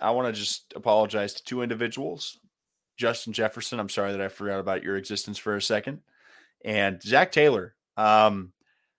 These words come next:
I thought he was garbage going into this year, and he hadn't done a whole lot. But to be fair, he didn't have a whole lot. And you're kinda off my shit list, buddy. Cliff, you're still there. Mike and Matt,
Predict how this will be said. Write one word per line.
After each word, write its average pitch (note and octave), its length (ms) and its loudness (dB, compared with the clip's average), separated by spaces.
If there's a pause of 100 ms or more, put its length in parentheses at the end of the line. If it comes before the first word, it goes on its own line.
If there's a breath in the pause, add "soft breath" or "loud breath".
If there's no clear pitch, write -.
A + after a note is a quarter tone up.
(160)
I C#3 100 8
thought D#3 300 8
he E3 100 -6
was A#2 180 -8
garbage A#2 520 0
going C3 200 0
into C3+ 140 -2
this C3 200 -6
year, C3 180 -2
and G#2+ 200 -8
he A2 140 -12
hadn't G#2+ 260 -2
done F#2 140 -4
a G2 60 -4
whole A#2 180 0
lot. C3+ 280 2
But - 120 -12
to A2 80 -12
be A2 120 -8
fair, G#2 240 -4
he A2 80 -8
didn't G2+ 220 -8
have F2+ 220 -4
a G2+ 80 -2
whole A2 180 2
lot. A#2+ 280 0 (580)
And F#2+ 800 -2 (960)
you're C#3 260 -2
kinda F3+ 260 0
off F3+ 220 2
my D#3+ 100 0
shit F#3+ 260 0
list, C#3+ 240 0
buddy. C#3+ 380 2 (540)
Cliff, D#3 320 6
you're C#3 80 -2
still C#3+ 260 4
there. C3+ 300 2
Mike B2+ 300 2
and B2 120 -4
Matt, B2+ 360 4